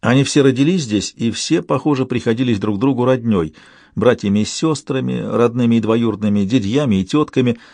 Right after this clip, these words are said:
Но никто из них не был настолько же белым, как я, а она была". Там в саду находилась и другая женщина с рыжими волосами и большим мечом. Она учила белую обращаться с ним.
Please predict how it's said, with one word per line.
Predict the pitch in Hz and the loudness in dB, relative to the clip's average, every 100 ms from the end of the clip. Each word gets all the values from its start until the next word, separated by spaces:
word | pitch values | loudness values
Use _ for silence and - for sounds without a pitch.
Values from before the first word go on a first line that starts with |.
| - _ _ _ _ _ - | -20 _ _ _ _ _ 0
Но | 127 151 | 4 6
никто | 170 180 - 202 180 | 6 4 0 2 4
из | 151 131 | 2 0
них | 135 | -2
не | 143 147 | 0 2
был | 120 120 | 4 2
настолько | 123 - 131 123 | 2 0 -2 0
же | 104 104 | 0 0
белым, | 113 185 139 | 0 0 0
как | 104 127 | 0 -4
я, | 113 76 69 _ _ - | -4 -8 -10 _ _ -4
а | 92 92 | -2 0
она | 127 175 | -2 -2
была". | 143 127 87 71 _ _ _ _ _ _ _ _ _ _ _ _ _ - | -2 -2 -4 -6 _ _ _ _ _ _ _ _ _ _ _ _ _ 0
Там | 135 | 0
в | 143 | 2
саду | 131 135 | 0 2
находилась | 120 113 110 117 110 - | 0 0 0 0 -2 -4
и | 147 | -4
другая | 113 123 170 135 | -2 0 0 2
женщина | 107 92 - 82 - - | 0 -2 -6 -12 -14 -18
с | - | -2
рыжими | 107 117 92 90 | 0 0 0 -4
волосами | 87 98 90 123 123 | -2 -2 0 0 0
и | 95 | -2
большим | 92 95 - 90 | -4 -4 -4 -4
мечом. | 85 - 135 135 - _ _ _ _ _ _ _ | -4 -4 -4 -4 -10 _ _ _ _ _ _ _
Она | 92 113 | 0 2
учила | 143 139 135 104 | 2 2 0 2
белую | 127 131 123 | 0 0 0
обращаться | 117 120 - 110 - - | 0 0 0 -2 -4 -10
с | - | -10
ним. | 78 | -12